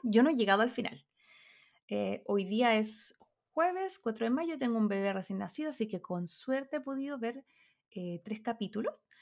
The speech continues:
Eh, no he podido da-, a, ver el final, entonces yo no sé si nos dejaron un gancho para una segunda temporada o esto es.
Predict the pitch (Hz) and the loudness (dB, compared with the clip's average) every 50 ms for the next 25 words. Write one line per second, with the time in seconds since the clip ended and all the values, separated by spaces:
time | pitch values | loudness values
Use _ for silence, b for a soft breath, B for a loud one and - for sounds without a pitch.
0 | b b b b b b _ - 202 190 185 190 196 202 196 196 202 190 190 190 | b b b b b b _ -8 -6 -4 -2 -2 0 -2 -2 -2 -4 -2 -2 0
1 | 196 196 196 202 208 220 - - 196 190 190 202 208 - - 202 175 208 202 196 | 0 0 0 0 0 -2 -2 -4 -4 -6 -6 -6 -8 -10 -10 -6 -2 0 0 2
2 | 196 202 - - 208 247 233 208 180 175 170 180 - 208 190 214 208 208 202 - | 0 0 2 2 4 4 4 4 2 0 -2 -2 -2 0 2 2 2 2 0 0
3 | 214 214 214 220 208 196 196 - - 180 160 - 190 190 208 208 202 196 190 - | -2 -4 -2 0 0 0 0 0 -2 -6 -6 -4 -2 0 0 2 2 0 0 0
4 | 190 190 190 - 196 196 196 190 - - 190 185 190 185 180 - 180 175 170 - | -2 -4 -4 -6 -4 -4 -4 -4 -2 -4 -4 -2 -2 -2 -4 -4 -6 -6 -6 -6
5 | 170 165 160 160 185 226 254 - - 214 196 - - 202 - - - - 208 208 | -6 -4 0 2 2 2 2 0 -2 -4 -4 -4 -6 -8 -8 -8 -8 -4 -4 -4
6 | - - - - - | -4 -6 -10 -16 -16